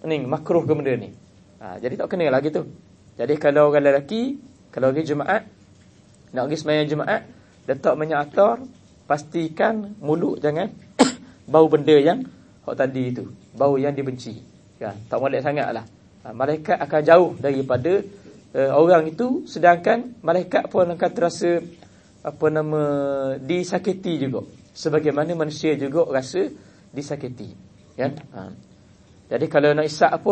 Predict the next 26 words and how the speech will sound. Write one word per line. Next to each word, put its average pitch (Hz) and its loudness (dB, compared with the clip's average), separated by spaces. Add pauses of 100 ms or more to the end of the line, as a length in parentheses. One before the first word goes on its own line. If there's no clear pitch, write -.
di 170 2
rumah 143 0
lah. 107 -2 (520)
Ya. 127 -4 (220)
Paling 165 4
baik, 247 4
tinggal 156 0
terus. 117 -10 (420)
Ha, 113 -14
tu 120 -12
paling 127 0
baik 110 -6
lah. 98 -14 (300)
Ya. 147 -2 (100)
Untuk 147 -6
kesihatan. 123 -10 (340)
Untuk 131 -6
kesihatan 156 0 (240)
dan 143 0
juga 143 2 (240)
penjimatan. 139 -6 (320)
Ekonomi 233 2
jatuh 240 4
lah 190 4
ni 175 -2
kan. - -4